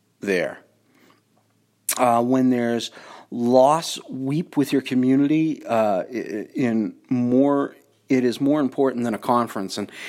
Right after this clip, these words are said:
the reason why I wrote that down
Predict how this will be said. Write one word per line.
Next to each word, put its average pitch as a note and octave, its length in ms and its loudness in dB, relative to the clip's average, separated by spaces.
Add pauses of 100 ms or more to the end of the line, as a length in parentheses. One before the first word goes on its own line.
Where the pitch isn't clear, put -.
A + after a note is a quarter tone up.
(240)
the A#2+ 440 -4
reason D#3 300 4
why D3+ 220 2
I C#3 40 2
wrote B2+ 320 0
that A#2 280 2
down A2+ 480 -4